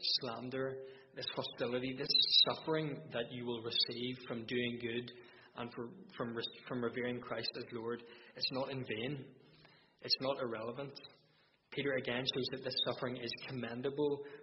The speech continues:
before God. Verse seventeen, "For it is better, if it is God's will,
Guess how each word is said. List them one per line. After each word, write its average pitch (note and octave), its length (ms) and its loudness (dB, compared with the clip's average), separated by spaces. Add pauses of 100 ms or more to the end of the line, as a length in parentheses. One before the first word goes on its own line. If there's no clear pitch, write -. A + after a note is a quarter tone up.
before B2 340 0
God. A#2+ 360 2 (280)
Verse C3 140 2 (100)
seventeen, B2+ 540 -2
"For C3+ 120 0
it B2 60 -2
is B2 160 -6
better, C3+ 260 0
if C3+ 220 -4
it B2+ 60 -4
is A#2 180 -4
God's B2 320 -4
will, A#2+ 240 0